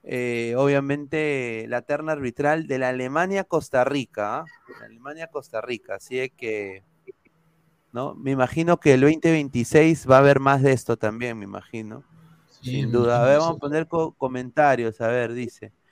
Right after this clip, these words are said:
Speaker 1: Johan Sánchez, "Señor Guti, usted
Speaker 2: Ay,
Speaker 1: bien
Speaker 2: qué miedo.
Speaker 1: conchudo para decir fea". No, pues, o sea, <laughs> pe-, dice, Steffi C T, dice, desde Twitch, "Muchísimas gracias. No sabía que al señor Guti le gustan las chicas con bigote".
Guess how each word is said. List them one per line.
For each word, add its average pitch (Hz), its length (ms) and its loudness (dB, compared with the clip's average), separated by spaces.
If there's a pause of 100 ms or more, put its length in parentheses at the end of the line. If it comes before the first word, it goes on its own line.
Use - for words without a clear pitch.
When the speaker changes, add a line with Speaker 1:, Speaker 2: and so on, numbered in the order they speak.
(340)
Speaker 1:
Johan 151 320 0
Sánchez, 139 400 -2
"Señor 139 320 -2
Guti, 151 560 -2 (480)
usted 117 260 -6
Speaker 2:
Ay, 160 40 0
Speaker 1:
bien 170 120 -2
Speaker 2:
qué - 80 -10
miedo. 139 220 -2
Speaker 1:
conchudo 170 280 0
para 127 220 0
decir 131 340 -2
fea". 113 440 -2 (540)
No, 127 340 -4
pues, 123 560 0
o 120 60 -2
sea, 131 220 -2
<laughs> 135 40 -20
pe-, 120 220 -6
dice, 120 840 -4
Steffi 151 540 -4
C 160 220 -6
T, 151 420 -4 (580)
dice, 117 1120 -4
desde 117 260 -4
Twitch, 170 400 0
"Muchísimas 147 460 -6
gracias. 135 520 -2
No 180 100 -6
sabía 190 520 -2
que 160 160 -6
al 131 100 -6
señor 147 240 -4
Guti 180 280 -4
le 135 120 -2
gustan 147 300 -4
las 123 120 -6
chicas 156 240 -8
con 143 200 -8
bigote". 117 560 -2